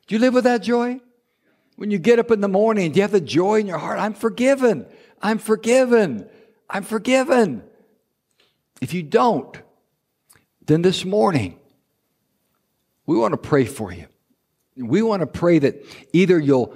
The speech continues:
come to know Jesus as your Lord and Savior, or you'll have the assurance of your salvation. Because without the assurance, there really is no great joy, because we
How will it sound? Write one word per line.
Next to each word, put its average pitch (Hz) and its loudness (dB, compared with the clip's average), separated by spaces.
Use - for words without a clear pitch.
come 175 -2
to 175 0
know 156 2
Jesus 123 -2
as 110 -6
your 113 -4
Lord 120 -2
and 170 -6
Savior, 101 -8
or 196 2
you'll 175 2
have 175 -2
the 165 2
assurance - -8
of 110 -6
your 113 -6
salvation. 90 -12
Because 120 -6
without 135 0
the 160 4
assurance, 135 -4
there 127 0
really 139 0
is 156 2
no 120 0
great 107 -2
joy, 135 0
because 131 -4
we 143 2